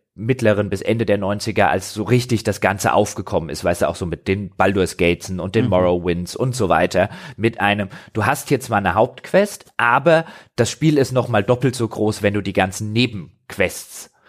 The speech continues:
Speaker 1: äh, machst, die im Spiel drin sind, optionaler Natur. Als das so ein bisschen, ähm, richtig aufgekommen ist, und das zieht sich ja bis, bis heute in die Spiele, die Quests haben, durch.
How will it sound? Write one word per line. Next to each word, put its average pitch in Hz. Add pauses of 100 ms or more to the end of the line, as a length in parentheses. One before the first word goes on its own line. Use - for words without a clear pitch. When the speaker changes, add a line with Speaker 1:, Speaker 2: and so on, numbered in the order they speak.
(240)
Speaker 1:
äh, 90
machst, 104
die 101
im 87
Spiel 90
drin 104
sind, 117
optionaler 90
Natur. 82 (260)
Als -
das 120
so 127
ein 110
bisschen, 104 (400)
ähm, 98 (180)
richtig 123
aufgekommen 147
ist, 151
und 135
das 123
zieht 151
sich 120
ja 107
bis, -
bis 113
heute 117
in 113
die 110
Spiele, 107
die 95
Quests -
haben, 90
durch. 139